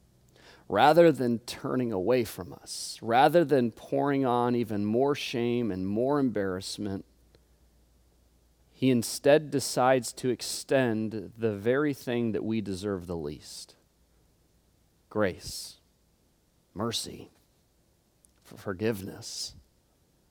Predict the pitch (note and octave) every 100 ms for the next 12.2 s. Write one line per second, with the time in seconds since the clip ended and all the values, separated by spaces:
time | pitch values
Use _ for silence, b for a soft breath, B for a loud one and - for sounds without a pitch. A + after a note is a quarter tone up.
0 | _ _ _ _ _ b b b A#2 B2
1 | G#2 C#3+ C3+ A2 A2+ G#2 - D3 D3+ C#3+
2 | - A#2+ A#2+ - - - - B - -
3 | - B2 - C3 - B2 - C3+ G#2+ G2+
4 | - B2+ C3+ - C3 A#2+ - G#2+ F#2 G2+
5 | A2+ C3 - - C3 - C3 B2+ A2+ G2+
6 | F#2+ G2+ A2 B2 A2 A2+ A2 - - G#2
7 | G#2+ - - A2 A#2 F2 A#2 G#2 E2+ G#2
8 | B2 G2+ A2+ F#2+ C#2 C#3 - C3 A2 G2+
9 | F2 A#2+ A#2+ - A#2+ - C3 - F#2+ -
10 | B2+ A#2 - - - A2+ E2+ A2 A2 A#2
11 | A#2+ - C#3 G2+ C3 B2+ A#2 G#2 A#2 -
12 | B2